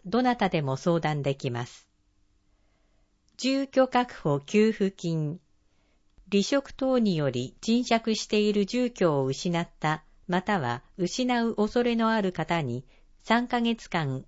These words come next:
住居確保給付金を支給します。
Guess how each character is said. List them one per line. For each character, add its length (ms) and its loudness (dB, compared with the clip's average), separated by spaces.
住 300 0
居 180 2
確 300 -2
保 180 0
給 280 0
付 160 -2
金 340 -2
を 80 2
支 180 -6
給 240 2
し 200 -6
ま 160 -2
す。 200 -20